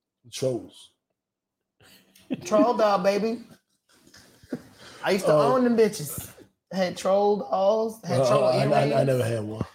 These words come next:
Speaker 1: Oh, I got trolls on Facebook, apparently.
Speaker 2: I
Speaker 1: But,
Speaker 2: love
Speaker 1: um,
Speaker 2: pissing
Speaker 1: uh,
Speaker 2: people off. I'm, I'm mastered
Speaker 1: ladies,
Speaker 2: that.
Speaker 1: ladies, ladies, ladies. Listen to me. Just listen to me really quickly. Um,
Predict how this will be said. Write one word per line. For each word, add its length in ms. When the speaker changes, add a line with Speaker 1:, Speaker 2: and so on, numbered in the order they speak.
Speaker 1:
Oh, 100
I 180
got 200
trolls 320
on 140
Facebook, 440
apparently. 460
Speaker 2:
I 80
Speaker 1:
But, 100
Speaker 2:
love 260
Speaker 1:
um, 120
Speaker 2:
pissing 200
Speaker 1:
uh, 320
Speaker 2:
people 100
off. 320
I'm, 220
I'm 160
mastered 320
Speaker 1:
ladies, 680
Speaker 2:
that. 60
Speaker 1:
ladies, 300
ladies, 380
ladies. 240
Listen 280
to 160
me. 200
Just 260
listen 380
to 100
me 60
really 200
quickly. 340
Um, 640